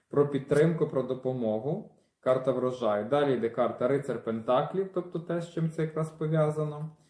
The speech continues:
з надходженням допомоги. І сімірка мечів, тобто немає остаточного рішення щодо мирного плану України.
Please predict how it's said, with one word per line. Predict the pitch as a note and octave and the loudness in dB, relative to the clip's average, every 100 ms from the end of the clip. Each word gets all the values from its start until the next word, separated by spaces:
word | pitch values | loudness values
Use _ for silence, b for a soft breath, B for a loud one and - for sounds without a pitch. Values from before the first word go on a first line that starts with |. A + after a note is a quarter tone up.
| b b b B2 | b b b -12
з | B2 C#3+ D3 | 0 2 2
надходженням | D3 B2 - - D3+ C#3 C3+ C3+ B2 | 2 -4 -2 2 2 2 -2 -2 -2
допомоги. | C3+ C#3 C3+ C3 C3 C3 B2 B2 - _ _ _ _ - | -2 -2 -2 0 -2 -2 -6 -8 -18 _ _ _ _ -2
І | D#3+ F#3+ A3 A3 - _ | 4 8 6 6 -6 _
сімірка | - C#3+ D#3 F3 E3+ C#3+ | -6 0 2 2 2 0
мечів, | C3+ C3 - A#2 G#2 - _ _ _ _ | 0 -4 -6 -4 -4 -8 _ _ _ _
тобто | D3 D3+ - - B2 A2+ - - _ _ _ _ _ _ - | 4 4 4 0 2 2 -2 -12 _ _ _ _ _ _ -8
немає | C3+ D3 D#3+ D3+ D3+ D#3+ E3+ C#3+ | 0 4 6 6 6 4 2 -2
остаточного | C#3 - B2+ - C#3+ D3+ D3 C#3 C3 B2 | -4 -2 -4 0 -2 -2 -8 -6 -6 -4
рішення | B2+ B2 C3 - D3 D3 D#3 D#3+ - | -2 -2 -2 -4 -4 0 0 -2 -10
щодо | - C3 B2+ B2 | -6 -4 -2 0
мирного | C3 C#3+ C#3+ C3+ A2+ | 0 0 0 -4 -2
плану | A#2+ A#2 B2 A2+ | 0 0 0 -2
України. | A2 - A2 G#2 G#2 A2 | -4 -4 -6 -6 -10 -12